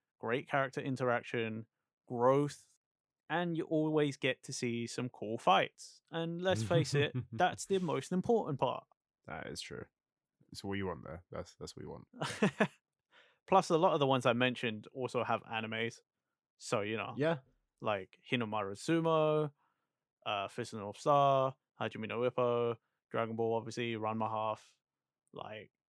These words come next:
Speaker 1: History's Strongest Disciple. Lots of them have animes, so if you don't wanna read, you can watch it.
Speaker 2: <laughs> It's accessible for everyone. Yay.
Speaker 1: Exactly.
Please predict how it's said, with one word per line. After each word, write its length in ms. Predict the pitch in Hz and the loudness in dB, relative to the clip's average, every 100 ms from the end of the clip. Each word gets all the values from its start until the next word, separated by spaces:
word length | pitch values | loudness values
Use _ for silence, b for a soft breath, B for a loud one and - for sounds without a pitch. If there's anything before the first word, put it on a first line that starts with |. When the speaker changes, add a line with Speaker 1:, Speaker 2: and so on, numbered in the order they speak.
| _ | _
Speaker 1:
History's 420 | 143 123 - 120 | -18 -14 -12 -8
Strongest 380 | 131 117 107 - | -6 -6 -8 -12
Disciple. 720 | - 147 139 143 143 139 139 _ _ _ _ _ - | -6 -4 -4 -4 -2 -2 -4 _ _ _ _ _ 2
Lots 240 | 185 196 | 2 4
of 60 | 180 | 2
them 180 | 175 160 | 2 2
have 200 | 151 - _ | 0 -2 _
animes, 540 | 139 139 135 135 131 - _ | -2 2 2 2 -2 -6 _
so 120 | - | -8
if 120 | 120 | -8
you 40 | 113 | -2
don't 160 | 127 160 | -2 0
wanna 160 | 160 | -2
read, 340 | 151 147 143 139 _ - | -2 -4 -6 -10 _ -14
you 80 | |
can 120 | 120 135 | -8 -6
watch 220 | - - | -6 -12
it. 1500 | - _ _ _ _ _ _ _ _ - - - 170 - 143 - | -20 _ _ _ _ _ _ _ _ -20 -14 2 2 2 -2 -4
Speaker 2:
<laughs> 160 | - - | -8 -2
It's 240 | 185 147 | 0 0
accessible 580 | 160 - 113 - 127 143 | -2 0 -2 -2 -4 -4
for 160 | 165 180 | 0 4
everyone. 920 | 175 131 143 131 120 113 98 92 92 | 4 2 0 0 0 -2 -2 -6 -2
Yay. 120 | 190 | 0
Speaker 1:
Exactly. 840 | 208 175 220 226 220 156 113 107 | 0 2 4 4 0 -4 -4 -6